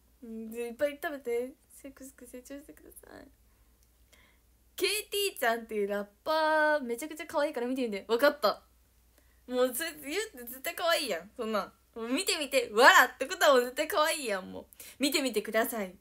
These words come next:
とかじゃなくて、見てみて、わらっていう、もうわらつけてる時点でもう可愛いやん。ちょ、見てみろ。もう相当可愛いんですよ。もうわかるよ。うん。ケーティー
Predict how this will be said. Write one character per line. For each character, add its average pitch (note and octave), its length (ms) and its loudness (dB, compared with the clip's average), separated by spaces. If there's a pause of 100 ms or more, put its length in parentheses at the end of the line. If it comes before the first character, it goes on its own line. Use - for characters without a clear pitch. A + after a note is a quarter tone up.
と A#3 60 -6
か B3 80 2
じ C4 80 2
ゃ - 20 4
な C4+ 60 -2
く C4 40 -10
て、 B3 80 0
見 D4+ 120 -6
て - 80 -8
み C#4+ 100 -6
て、 A#3 120 -2
わ A#3+ 160 4
ら D4 100 6
っ C4+ 120 -6
て A3+ 160 -6
い - 20 -2
う、 G#3+ 60 -6
も A3+ 140 0
う A3+ 40 4
わ D#4 100 10
ら D5 140 2
つ - 80 -12
け F#4 100 -12
て E4+ 80 -8
る C#4 100 -4
時 B3+ 80 -10
点 A#3+ 100 -6
で G#3 80 -2
も G3+ 240 -6
う G#3+ 40 -16
可 B3 180 -6
愛 C4+ 140 -2
い G3 40 -8
や F3+ 60 -14
ん。 A3 60 -16
ち B3+ 100 -14
ょ、 C#4 40 -10
見 D#4+ 100 -12
て E4 100 -14
み B3+ 100 -4
ろ。 F3+ 220 -8 (880)
も A3 100 -12
う - 20 -10
相 D#4 240 -6
当 E4 180 -10
可 E4 200 -8
愛 F4 160 -4
い D#4 40 -10
ん C4 80 -10
で G3+ 60 -12
す - 120 -16
よ。 G3+ 100 -12
も G#3+ 180 -8
う A3+ 40 -4
わ A#3 60 -10
か G#4 140 -6
る A#3+ 120 -8
よ。 - 100 -12 (360)
う G#3+ 40 -18
ん。 G#3 360 -18 (2500)
ケ A#3+ 120 -16
ー B3+ 200 -10 (100)
テ B3 80 -18
ィ A3 200 -16
ー - 40 -20